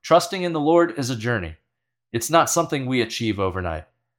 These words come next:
but each step we take in trust brings us closer to God and deeper into His wisdom.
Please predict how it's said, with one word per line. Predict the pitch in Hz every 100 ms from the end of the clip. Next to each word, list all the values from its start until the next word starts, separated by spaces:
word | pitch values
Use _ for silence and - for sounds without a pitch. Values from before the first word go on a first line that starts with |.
| _ _
but | - 120
each | 165 175 -
step | - 120 -
we | 117 110
take | 131 131
in | 147
trust | 117 104 87 - -
brings | 113 101 104
us | 98
closer | - 127 123 120
to | -
God | 98 107 104 104
and | 98 87
deeper | 110 107 98
into | 85 90 -
His | 85 80
wisdom. | 90 85 85 80